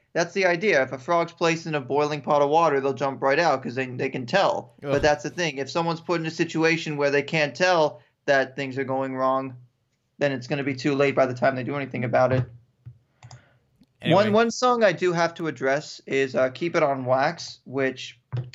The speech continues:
Speaker 1: I don't know. It's, it's long been thought and speculated that the song is directed towards the former drummer Jesse Inglovich,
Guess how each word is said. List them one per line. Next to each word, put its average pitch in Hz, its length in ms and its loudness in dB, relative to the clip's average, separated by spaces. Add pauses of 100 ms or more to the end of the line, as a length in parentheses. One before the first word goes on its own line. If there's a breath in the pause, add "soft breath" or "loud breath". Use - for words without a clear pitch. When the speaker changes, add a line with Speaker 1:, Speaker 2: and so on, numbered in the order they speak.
(340 loud breath)
Speaker 1:
I 147 140 2
don't 196 300 0
know. 180 360 -2
It's, - 400 -6
it's 170 240 -4
long 196 300 4
been 196 240 0
thought 151 560 2
and 135 180 -4
speculated 143 680 -2
that 135 240 2
the 143 80 -6
song 147 500 0
is 135 400 2
directed 143 440 0
towards 139 420 -2
the 139 80 -6
former 147 300 0
drummer 143 280 0
Jesse 143 400 0
Inglovich, 156 640 -2